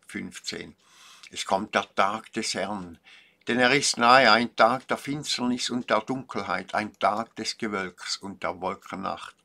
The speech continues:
desgleichen von Ewigkeit her nicht gewesen ist und nach ihm nichts sein wird, bis in die Jahre der Geschlechter und Geschlechter. Joel zwei, Vers eins bis zwei.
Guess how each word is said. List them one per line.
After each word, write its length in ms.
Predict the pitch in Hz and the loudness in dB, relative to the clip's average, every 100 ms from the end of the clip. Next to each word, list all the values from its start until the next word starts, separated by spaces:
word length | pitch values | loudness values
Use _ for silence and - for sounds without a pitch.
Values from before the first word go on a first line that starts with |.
| _ _ - - - - - | _ _ -20 -20 -20 -20 -10
desgleichen 600 | 107 - 98 101 110 110 | -6 -2 2 2 0 -8
von 160 | 95 110 | -6 -4
Ewigkeit 1000 | 110 131 139 - - - 110 120 - - | -2 -4 -8 -12 -10 -2 -2 -2 -8 -8
her 260 | 110 113 110 | -6 -4 -4
nicht 400 | 120 - - - | -4 -8 -14 -10
gewesen 480 | 107 107 110 107 | -8 -6 -6 -8
ist 400 | - 107 - - _ - - - | -12 -10 -10 -10 _ -20 -20 -12
und 180 | 104 98 | -6 -4
nach 260 | 95 - | -4 -4
ihm 240 | 107 95 95 | -12 -12 -12
nichts 440 | 107 - - - | -12 -14 -10 -6
sein 300 | 95 92 92 | -4 -4 -8
wird, 320 | 92 - - _ _ _ - | -16 -16 -20 _ _ _ -10
bis 360 | 110 - - | -6 -4 -6
in 180 | - 113 | -6 -8
die 120 | 110 | -2
Jahre 400 | 98 85 98 101 | 0 0 -2 -8
der 180 | 95 87 | -8 -10
Geschlechter 720 | 95 - 90 - - - 95 _ _ _ - | -8 -8 -8 -8 -12 -16 -18 _ _ _ -18
und 440 | 87 87 - - | -16 -16 -20 -20
Geschlechter. 600 | 92 - 73 - - 78 _ _ - _ | -16 -12 -12 -12 -18 -20 _ _ -20 _
Joel 400 | - 85 95 95 - | -10 -6 -6 -8 -12
zwei, 420 | - 76 82 90 _ | -10 -8 -8 -10 _
Vers 220 | - 85 | -16 -12
eins 320 | - 82 82 - | -10 -10 -12 -16
bis 260 | 92 - | -12 -12
zwei. 320 | - 71 80 | -10 -10 -10